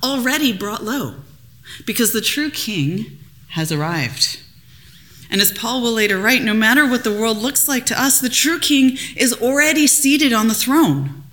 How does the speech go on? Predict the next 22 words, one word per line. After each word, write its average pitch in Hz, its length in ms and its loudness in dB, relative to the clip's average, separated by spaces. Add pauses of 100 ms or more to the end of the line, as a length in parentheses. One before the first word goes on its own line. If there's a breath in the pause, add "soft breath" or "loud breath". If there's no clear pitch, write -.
(340 loud breath)
and 254 200 6
he 277 160 6
will 269 420 2
bring 156 480 2
all 226 240 0
powers 175 680 -4
that 196 140 -6
oppose 233 400 -4
him 135 360 -8 (440 soft breath)
to 190 200 -6
an 220 80 -4
end. 151 480 -4 (1500 soft breath)
Mary 233 680 0 (440)
announces 208 920 2 (260 loud breath)
that 208 240 0
reality 220 800 0
has 185 520 0
changed 151 1040 -2 (1500 soft breath)
because 196 460 -6
of 170 80 -10
this 160 200 -6
baby. 147 500 -10